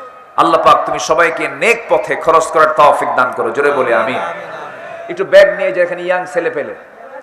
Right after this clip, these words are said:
ইয়াং যুবক ভাইরা কিছু ব্যাগ নিয়ে যাচ্ছে, ওই ব্যাগ দেখে যদি কেউ দৌড় মারেন,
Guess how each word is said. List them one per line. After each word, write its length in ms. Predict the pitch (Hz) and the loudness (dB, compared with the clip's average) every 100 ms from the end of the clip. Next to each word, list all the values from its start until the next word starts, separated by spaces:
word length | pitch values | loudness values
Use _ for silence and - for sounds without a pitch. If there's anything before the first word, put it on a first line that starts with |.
| - | -10
ইয়াং 320 | 160 180 185 165 | 0 2 2 0
যুবক 200 | 175 175 | 2 2
ভাইরা 320 | 170 170 170 | 4 4 4
কিছু 220 | 170 165 | 2 -2
ব্যাগ 300 | 160 160 165 | 0 2 2
নিয়ে 160 | 160 147 | -2 -2
যাচ্ছে, 380 | 131 - - 95 - - - - - - | 0 -2 -4 -10 -12 -20 -20 -20 -14 -4
ওই 100 | 143 | -2
ব্যাগ 360 | 143 208 220 | 4 6 6
দেখে 180 | 220 226 | 4 2
যদি 180 | 190 220 | 0 0
কেউ 140 | 208 | 0
দৌড় 320 | 214 196 214 208 | 2 6 6 8
মারেন, 280 | 208 190 | 8 8